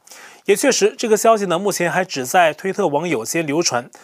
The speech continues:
未见大媒体报道。那真实性呢，有待查验。不过呢，拜登的健康状况真的是一个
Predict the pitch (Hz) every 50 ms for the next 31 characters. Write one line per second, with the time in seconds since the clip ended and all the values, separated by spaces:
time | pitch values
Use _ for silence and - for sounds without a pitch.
0 | - - _ 240 233 208 185 - 220 190 180 208 185 170 180 185 180 - 135 -
1 | 185 185 160 - 101 - _ _ - - 151 - 233 240 208 - 185 170 - 214
2 | 185 160 147 135 120 117 135 139 185 175 156 143 - - - 127 151 185 202 180
3 | - _ _ - - - - - - _ - 214 220 254 285 262 220 196 180 175
4 | - - 254 220 202 185 214 220 226 196 185 165 147 - 226 208 180 202 208 214
5 | 208 - 247 190 156 - 170 156 - - _ - - 190 190 175 156 - 180 156
6 | 143 151 147 180 165 156 143 135